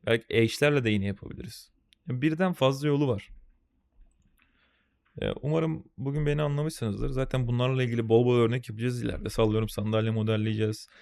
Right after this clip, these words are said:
masa modelleyeceğiz. Hem vertex'i kullanacağız. Yani editable poly alt obje modlarından oluşuyor ama biz bunların hepsine başvuracağız.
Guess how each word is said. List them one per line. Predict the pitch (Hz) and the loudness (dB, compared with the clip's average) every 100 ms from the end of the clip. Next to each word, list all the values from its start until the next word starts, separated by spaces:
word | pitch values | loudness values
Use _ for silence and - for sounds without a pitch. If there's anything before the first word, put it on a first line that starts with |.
| - _ | -20 _
masa | 110 - 113 | -6 -2 0
modelleyeceğiz. | 117 113 110 110 107 107 104 - - _ _ | 0 2 2 0 2 2 0 -4 -18 _ _
Hem | - 117 117 | -4 0 2
vertex'i | 117 113 120 113 - | 2 2 0 -6 -10
kullanacağız. | - - 117 117 113 120 | -10 -4 0 2 0 0
Yani | 107 95 - - | 0 -2 -6 -2
editable | 120 123 | -2 -2
poly | 143 151 139 139 | -2 0 2 2
alt | 127 127 | 2 2
obje | 131 127 | 0 0
modlarından | 139 - - 117 123 | -2 -2 -2 -2 -2
oluşuyor | - 117 113 - 160 | 0 0 0 -4 -4
ama | 135 151 151 | -2 0 -2
biz | 143 | -2
bunların | 135 135 151 | -2 -2 -2
hepsine | 160 147 - 117 | -4 -6 -2 -2
başvuracağız. | 101 95 - 101 107 - | -2 -6 -8 -4 -4 -6